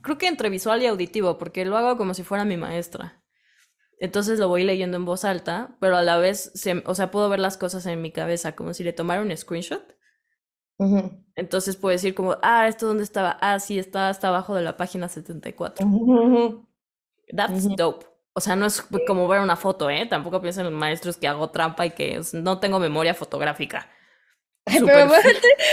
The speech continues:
Speaker 2: pero no sería trampa, aunque, aunque sí fuera así. <laughs>
Speaker 1: No
Speaker 2: Porque
Speaker 1: sé, ya
Speaker 2: tu
Speaker 1: con to-,
Speaker 2: cerebro.
Speaker 1: to-, todo es trampa hoy en día.
Speaker 2: Todo es trampa hoy en día.
Speaker 1: Pues sí.
Speaker 2: Nah.
Speaker 1: Pues luego ves, no sé si has visto alguna vez videos de niños haciendo cálculo mental,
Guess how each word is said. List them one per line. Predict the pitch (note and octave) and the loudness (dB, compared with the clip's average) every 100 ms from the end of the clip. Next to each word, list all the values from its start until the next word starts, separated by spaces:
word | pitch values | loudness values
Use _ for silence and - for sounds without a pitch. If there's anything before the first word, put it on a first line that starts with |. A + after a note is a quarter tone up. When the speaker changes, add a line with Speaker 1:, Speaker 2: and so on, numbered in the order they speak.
| C#5 | 6
Speaker 2:
pero | F4+ E4+ | 6 6
no | F4+ F4 | 6 6
sería | F4+ E4+ E4 | 6 6 8
trampa, | C4+ C#4 C4 A#3+ | 6 6 8 8
aunque, | A3+ A3+ G#3 F#3+ F#3+ | 6 4 4 4 4
aunque | F3+ F#3 F#3 F#3 | 4 4 2 0
sí | E3+ G#3 | 2 0
fuera | F#3+ G3+ G3+ | 4 6 8
así. | F#3+ A#3 | 6 4
<laughs> | - C#5 C#5+ E5+ F5 E5+ D#5+ C#5 | 6 6 6 8 6 6 4 6
Speaker 1:
No | A#3+ C4 | 6 6
Speaker 2:
Porque | G3 | 4
Speaker 1:
sé, | F3+ A3 B3+ A#3 G3+ G3+ G3+ | 4 4 6 4 2 -2 -2
ya | G3 G#3+ | 0 0
Speaker 2:
tu | |
Speaker 1:
con | A#3 F#3+ | 4 6
to-, | |
Speaker 2:
cerebro. | F#3 F3+ E3 | 6 4 2
Speaker 1:
to-, | G3 F#3+ - _ | 0 -4 -6 _
todo | - G3+ | -4 -2
es | - | -2
trampa | F#3 F3 A3 D3+ | -2 -2 -2 -4
hoy | E3 F3 | -4 -6
en | F3+ | -6
día. | F#3+ F3 G#3 _ _ _ _ _ _ _ | -6 -6 -10 _ _ _ _ _ _ _
Speaker 2:
Todo | F#4+ F4+ | 0 2
es | E4+ | 0
trampa | D#4 D4 C#4 C4 | 0 0 2 0
hoy | C4+ C4+ | 0 -4
en | B3+ | -6
día. | C4+ - - - - - | -8 -10 -12 -12 -12 -4
Speaker 1:
Pues | G#3 G3+ | -4 -2
sí. | G#3+ | -2
Speaker 2:
Nah. | F3+ F#3+ F#3+ F#3+ - _ _ _ _ _ - | -2 -2 -4 -8 -16 _ _ _ _ _ -6
Speaker 1:
Pues | A#3 | 0
luego | C4 C#4+ | 0 2
ves, | D4+ C#4+ C#4 | 0 0 0
no | D4+ | -2
sé | F4 | -2
si | E4 | -2
has | D4 | -2
visto | B3+ C4 | -4 -4
alguna | C#4 A#3+ A#3+ | -2 -2 -2
vez | A#3 A3 | -2 -4
videos | G#3+ G3+ G#3 | -4 -4 -2
de | G#3+ | -2
niños | G3+ G3+ G3+ | -2 -4 -6
haciendo | E3 F3+ F#3 | -6 -6 -4
cálculo | F#3 F3+ F#3+ D#3+ | -4 -4 -4 -6
mental, | D3+ E3+ G3 | -8 -6 -6